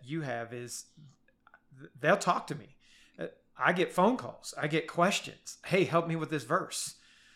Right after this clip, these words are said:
so forth and so on. So they don't treat me like I'm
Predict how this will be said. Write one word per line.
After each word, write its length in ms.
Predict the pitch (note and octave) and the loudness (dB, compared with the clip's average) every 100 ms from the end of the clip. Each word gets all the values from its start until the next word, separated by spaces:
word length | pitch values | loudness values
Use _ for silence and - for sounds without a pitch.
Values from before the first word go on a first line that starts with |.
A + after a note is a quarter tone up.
| _ | _
so 220 | - D#3+ D#3 | -2 2 2
forth 260 | D#3+ D3 | 2 0
and 100 | C#3 | -2
so 140 | - F#3+ | -2 -2
on. 240 | D3 B2 - | -2 -6 -8
So 200 | - D#3+ | 0 2
they 180 | D3 F#3 | 4 2
don't 220 | E3+ - | 2 -2
treat 420 | - - G3+ G3+ | -6 -2 -2 -2
me 380 | D3+ C3 A#2+ - _ _ _ _ _ D#3 | -4 -4 -6 -12 _ _ _ _ _ 0
like 260 | D3 C#3+ - | 2 2 -2
I'm 420 | D#3 D3+ C#3+ C3 | 0 0 -2 -8